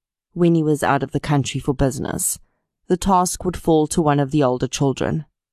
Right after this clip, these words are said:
Najwa's mental health struggles and her unpredictable behavior created difficulties in the marriage, and in two thousand and five, Talib reconnected with his ex-wife,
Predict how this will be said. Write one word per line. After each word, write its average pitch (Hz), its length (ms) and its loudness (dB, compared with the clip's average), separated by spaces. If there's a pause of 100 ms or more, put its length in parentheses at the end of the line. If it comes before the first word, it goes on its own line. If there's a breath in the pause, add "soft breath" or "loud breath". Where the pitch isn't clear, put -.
(1080)
Najwa's 202 600 0
mental 175 400 2
health 151 240 -2
struggles - 800 -4
and 156 300 2
her 160 280 2
unpredictable 147 880 0
behavior 143 600 -2 (640)
created 208 460 0
difficulties 156 680 -2
in 139 120 2
the 131 60 2
marriage, 113 640 -2 (640)
and 185 240 2
in 190 120 4
two 247 180 -4
thousand 254 360 2
and 190 180 2
five, 101 540 -2 (760)
Talib 202 440 -2
reconnected 165 840 0
with 147 180 0
his 156 180 0
ex-wife, - 800 -2